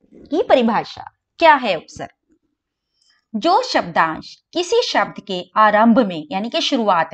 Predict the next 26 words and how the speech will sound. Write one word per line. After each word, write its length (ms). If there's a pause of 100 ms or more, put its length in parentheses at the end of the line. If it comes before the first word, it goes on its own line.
में 120 (720)
लगकर 680 (200)
उसके 400
अर्थ 380
में 300 (180)
परिवर्तन 680
ला 220
देते 300
हैं, 240 (360)
वे 180
उपसर्ग 640
कहलाते 640
हैं, 260 (580)
यानी 240
कि 140
उसकी 220
स्टार्टिंग 480
में 100
लग 140
जाते 300
हैं। 100 (200)
जैसे 320
कि 340 (1080)
उपसर्ग 720 (200)
और 120
शब्द। 340